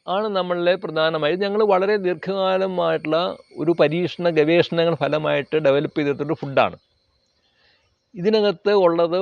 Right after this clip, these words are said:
ഒമ്പത് മില്ലറ്റുകളും മുളപ്പിച്ച ചെറുപയറും മുതിരയും ഉലുവയാണുള്ളത്. ചാമ, തിന, റാഗി, നമുക്കറിയാം അങ്ങനെ മില്ലറ്റുകൾ അല്ലെങ്കിൽ ചെറുധാന്യങ്ങൾ. ഇത് രണ്ട് തരത്തിൽ കിട്ടും. ഒന്ന് നമുക്ക് ഗ്രെയിൻസ് കിട്ടിയിട്ട് ഒന്ന് പൗഡറായിട്ട് കിട്ടും. ഗ്രെയിൻസ് നമുക്ക് കഞ്ഞി വെച്ച് ഉപയോഗിക്കാം.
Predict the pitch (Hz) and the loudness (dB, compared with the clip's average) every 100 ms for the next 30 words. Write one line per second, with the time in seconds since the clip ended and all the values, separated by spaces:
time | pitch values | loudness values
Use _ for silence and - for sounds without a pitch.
0 | 185 156 160 175 185 185 156 160 160 165 | 0 0 0 0 0 0 -2 -4 -4 0
1 | 156 165 185 151 151 156 156 139 175 170 | 2 2 0 0 -2 0 -4 0 -2 0
2 | 151 151 156 160 160 170 147 139 151 147 | 0 2 2 2 2 -2 -4 -2 -2 -2
3 | 135 139 123 107 98 90 _ _ 131 127 | 0 2 0 -2 -4 -8 _ _ -4 -2
4 | 131 131 123 127 131 127 123 127 147 156 | 0 -2 -4 -4 -2 0 -2 -2 -4 -2
5 | 156 156 147 143 151 160 175 127 92 85 | 0 2 2 0 -6 -6 -6 -6 -8 -10
6 | _ _ _ _ 143 151 160 - 175 170 | _ _ _ _ -4 -2 -4 0 0 2
7 | 143 117 101 90 _ _ _ _ _ _ | 2 0 -8 -16 _ _ _ _ _ _
8 | _ _ _ _ _ 202 233 226 202 233 | _ _ _ _ _ -2 0 0 -2 -2
9 | 302 208 175 185 175 175 190 208 202 190 | 0 0 0 -2 -2 -4 -4 -4 -2 -2
10 | 180 175 165 185 180 196 180 175 170 175 | -2 0 2 0 0 0 0 0 0 -2
11 | 175 160 147 151 147 113 107 90 - _ | 0 2 2 2 0 -2 -8 -10 -16 _
12 | _ _ _ 135 170 196 175 208 190 185 | _ _ _ -2 0 0 0 0 -2 0
13 | 170 190 214 180 - 123 117 107 90 | 0 2 2 2 0 -4 -4 -6 -8